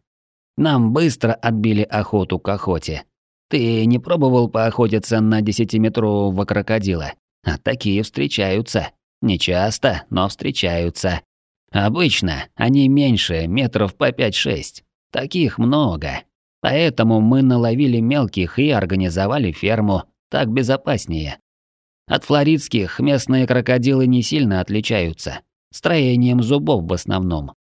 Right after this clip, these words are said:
И у мяса вкус немного другой. Не возьмешься мясо в Рино возить? Нет, сеньор. Мы с женой в Россию летим. Там дом построим, там и жить будем. Это правильно.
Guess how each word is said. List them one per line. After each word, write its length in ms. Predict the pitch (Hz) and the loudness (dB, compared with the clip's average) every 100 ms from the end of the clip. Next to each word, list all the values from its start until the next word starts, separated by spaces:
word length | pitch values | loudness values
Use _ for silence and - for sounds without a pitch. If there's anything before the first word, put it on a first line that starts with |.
| _ _ _ | _ _ _
И 200 | - 156 | 0 2
у 180 | 160 107 | 4 2
мяса 480 | 87 101 139 - 127 | 0 0 -2 0 -2
вкус 380 | - 123 113 - | -2 -4 -2 0
немного 480 | 110 107 104 98 95 | 0 2 0 0 0
другой. 540 | 98 95 92 85 - _ _ _ _ _ _ _ _ - | 0 0 -2 -2 -8 _ _ _ _ _ _ _ _ -2
Не 160 | 107 120 | 2 4
возьмешься 580 | 123 143 190 - 147 | 2 4 2 2 2
мясо 400 | 143 151 110 127 | 4 2 2 0
в 80 | 127 | 2
Рино 300 | 170 110 95 | 2 2 2
возить? 460 | 98 104 82 - - _ _ _ _ _ _ - | 0 -2 -4 -10 -18 _ _ _ _ _ _ -2
Нет, 360 | 92 - 92 | 0 0 -2
сеньор. 520 | - 90 80 73 - _ _ _ - | -2 -2 0 -4 -10 _ _ _ 0
Мы 260 | 151 170 117 | 2 2 2
с 40 | |
женой 320 | 104 135 156 | 2 4 4
в 80 | 107 | 4
Россию 420 | 117 107 170 151 | 2 0 2 4
летим. 420 | 120 107 90 73 - _ - | 2 0 -4 -8 -12 _ -2
Там 300 | 131 113 87 | 0 2 2
дом 220 | 127 151 | 2 2
построим, 640 | 135 104 120 123 110 92 - - | 0 -2 2 2 2 0 -6 -2
там 320 | 131 156 101 | 0 2 2
и 60 | 80 | 0
жить 240 | 107 139 | 0 0
будем. 520 | 127 123 110 104 85 _ _ _ _ _ _ _ - | 0 0 2 0 -4 _ _ _ _ _ _ _ -2
Это 460 | 170 180 - 147 | 0 0 -2 -4
правильно. 1040 | 127 101 107 117 123 120 110 101 95 78 | -2 0 2 2 2 2 2 2 0 -2